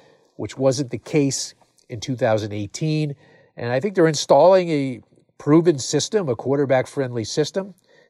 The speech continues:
Two thousand eighteen, it was a new coordinator, hadn't been in the league a few years. Uh, a lot of uncertainty in two thousand eighteen. This year, I think it's all set up for a young quarterback.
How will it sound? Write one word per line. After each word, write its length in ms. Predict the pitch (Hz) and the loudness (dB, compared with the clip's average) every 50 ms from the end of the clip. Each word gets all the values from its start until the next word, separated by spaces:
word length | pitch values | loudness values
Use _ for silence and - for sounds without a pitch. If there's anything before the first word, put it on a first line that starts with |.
| _ | _
Two 140 | - - 127 | -8 -6 0
thousand 360 | 117 147 131 131 127 131 117 | 2 4 4 4 2 2 0
eighteen, 520 | 120 123 123 117 - - 170 175 180 180 175 | -2 -2 -4 -4 -4 -4 -4 -2 0 0 0
it 100 | 151 120 | 0 -2
was 140 | 110 101 | -2 -6
a 60 | 107 101 | -8 -8
new 180 | 104 123 123 | -8 -8 -8
coordinator, 760 | - - 123 117 117 147 175 160 156 170 165 165 160 160 147 | -6 -6 -6 0 4 4 4 4 4 2 0 2 2 0 0
hadn't 300 | 123 117 117 123 120 113 | 0 -2 -2 -2 -2 -4
been 120 | 123 131 | -4 -4
in 120 | 113 110 101 | -4 -6 -8
the 80 | 101 | -8
league 300 | 101 110 135 151 165 151 | -4 -2 0 0 2 0
a 40 | 147 | 0
few 180 | 143 - 151 147 | -2 -2 -2 0
years. 400 | 143 143 143 143 143 139 - - _ - - - - - _ _ _ _ - | 2 2 2 2 2 0 -2 -6 _ -20 -20 -20 -20 -20 _ _ _ _ -6
Uh, 260 | 110 107 104 104 110 | -4 -4 -4 -4 -6
a 240 | - _ _ - 175 | -8 _ _ 0 4
lot 160 | 185 185 180 | 6 6 6
of 120 | 185 151 | 6 6
uncertainty 640 | 143 139 127 - - 170 165 139 135 143 - 156 151 | 2 0 -2 0 2 2 2 2 0 -4 -6 -4 -4
in 100 | 143 131 | -4 -6
two 140 | - 147 143 | -8 -8 0
thousand 400 | 131 151 139 143 135 131 123 127 | 2 4 4 4 4 2 -2 -6
eighteen. 580 | 131 131 127 - - 147 139 135 135 131 127 - _ _ _ _ _ _ - | -6 -6 -8 -10 -10 -10 -8 -8 -8 -10 -12 -14 _ _ _ _ _ _ -6
This 200 | - 160 151 - | -6 -6 -4 -4
year, 320 | 170 165 165 160 160 151 | 0 4 6 6 6 6
I 140 | - 120 123 | 4 0 -4
think 240 | - - 160 143 - | -2 -2 -2 -2 -2
it's 240 | 131 - - - - - | -4 -4 -8 -16 -14 -4
all 180 | - 127 127 131 | 0 2 2 2
set 260 | 123 - - 147 131 | 2 4 4 4 4
up 160 | 123 113 107 | 4 2 0
for 180 | - - 113 110 | -2 -6 -6 -4
a 40 | 107 | -4
young 200 | 107 107 104 104 | -4 -6 -8 -10
quarterback. 640 | - - 117 107 98 90 80 85 - - - - _ | -8 -6 -6 -6 -6 -6 -6 -8 -8 -10 -14 -20 _